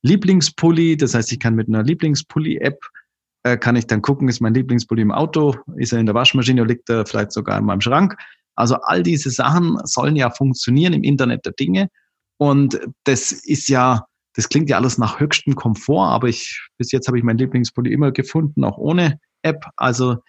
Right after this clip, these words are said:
von dem her denke ich, ist das kein Problem. Problematisch wird's aber, wenn man diese ganzen Daten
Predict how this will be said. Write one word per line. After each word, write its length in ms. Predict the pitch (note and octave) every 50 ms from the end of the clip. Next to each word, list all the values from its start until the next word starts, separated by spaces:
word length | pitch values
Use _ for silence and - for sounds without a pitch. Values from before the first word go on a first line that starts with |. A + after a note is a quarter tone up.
| _ _ _ _ _ _ -
von 120 | - A#2+ A#2
dem 180 | B2 B2+ C3
her 100 | C3 B2
denke 300 | A#2 A#2 A#2+ B2 A#2 -
ich, 220 | A#2 A2 - - -
ist 220 | - B2 - - -
das 100 | A2+ -
kein 220 | - G#2+ A2 G#2+
Problem. 320 | A2 G#2 - G2+ G2 F#2+
Problematisch 720 | - - A2+ - A#2+ B2 C3 B2+ D#3+ G#3 G#3 A3 F3 - E3
wird's 280 | E3 D#3 D3+ - -
aber, 500 | - - B2 B2 B2+ B2 A#2 G2+ G2+ - _ _ _ _ _ _ _ _ _ _ _ _
wenn 200 | - A#2 B2+ C3
man 200 | C3+ B2+ B2 A#2+
diese 300 | - F3 G3+ G3+ - F#3+
ganzen 420 | G3 D#3+ D3 D3+ D3 C#3+ - D3+ C#3+
Daten 540 | - F#2+ F2+ F2+ F2+ - - D#2 - F#2